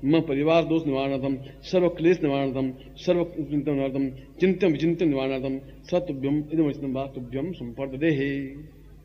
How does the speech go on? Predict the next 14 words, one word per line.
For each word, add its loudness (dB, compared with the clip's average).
अब -10
गुटिका -6
को -12
इसके -14
यंत्र -6
के -10
नीचे -4
दे -8
दीजिए, -6
तो -14
यंत्र -4
को -12
पकड़ -16
लीजिए, -20